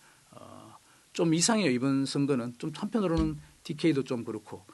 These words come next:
엔트리 넘버가 지금 쉽게 정해지지는 않는 것 같다는 것이죠. 정치를 하는 분들이 출마한다 이러면 우리가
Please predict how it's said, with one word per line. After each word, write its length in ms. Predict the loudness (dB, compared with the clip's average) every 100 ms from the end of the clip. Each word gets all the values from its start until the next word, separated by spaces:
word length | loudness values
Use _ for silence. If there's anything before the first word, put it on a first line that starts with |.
| 0
엔트리 380 | 4 4 4 4
넘버가 380 | 6 8 6 4
지금 180 | -2 -4
쉽게 460 | -6 -2 -2 0
정해지지는 840 | 2 2 2 0 -2 -2 0 0 -2
않는 340 | -6 -4 0 2
것 100 | 0
같다는 380 | 0 0 0
것이죠. 300 | -2 -6 -14 -18 -20 -20 -14
정치를 380 | 2 4 6 6
하는 400 | 8 10 10 8
분들이 360 | 6 6 6 4
출마한다 480 | 6 8 10 10 8
이러면 260 | 8 4
우리가 520 | 6 6 4 0 -12